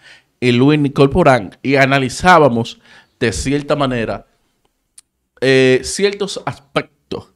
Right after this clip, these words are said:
de, del hecho y del por qué, eh, Rochi arremetía agresivamente y descomunalmente contra esas personas. Bueno,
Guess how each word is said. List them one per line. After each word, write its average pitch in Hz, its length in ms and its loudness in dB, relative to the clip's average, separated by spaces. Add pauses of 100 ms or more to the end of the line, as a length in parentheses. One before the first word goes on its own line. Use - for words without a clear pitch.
(420)
de, 113 500 0
del 139 180 0
hecho 123 500 -2
y 123 120 -4
del 123 240 -2
por 107 300 -8 (160)
qué, 143 420 0 (400)
eh, 117 800 -2 (460)
Rochi 139 720 2
arremetía 117 960 -4 (260)
agresivamente 120 1160 -2
y 120 100 -4
descomunalmente 113 1500 -4 (340)
contra 104 540 -2
esas 101 240 -4
personas. 165 760 2 (380)
Bueno, 156 320 2